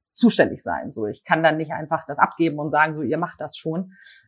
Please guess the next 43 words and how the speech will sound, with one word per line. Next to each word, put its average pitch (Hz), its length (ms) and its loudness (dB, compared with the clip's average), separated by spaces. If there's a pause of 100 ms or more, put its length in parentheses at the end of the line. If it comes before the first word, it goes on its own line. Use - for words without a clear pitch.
(100)
Ähm, 156 260 2
und 160 300 -2
ich 156 120 -6
wollte 160 220 6
auf - 180 4
keinen 190 420 4
Fall, 170 520 0
dass 147 260 -10
wir 156 140 -2
diese 147 220 -12
Säfte 165 300 -4
im 143 100 -4
Ausland 156 380 2
irgendwo 156 180 -4
einkaufen 160 600 -2
und 151 120 -6
dann 147 140 -4
verkaufen. 143 600 0
Das 135 160 -8
war 147 80 2
für 147 140 -6
mich 143 120 -8
vollkommen 180 320 2
klar, 156 200 2
auch 151 40 -4
wenn 151 120 -6
wir 139 80 -4
keine 214 220 6
Expertise 202 540 2
haben, 214 160 0 (400)
dass 156 160 -4
wir 190 280 6
dieses 147 320 -6
Produkt 175 500 -2
irgendwie 165 320 2
selber 143 260 8
herstellen. 139 460 -2
Dadurch, 151 220 2
dass 160 160 -6
kein 139 160 -10
Geld 180 200 4
da 180 160 8
war, 180 280 2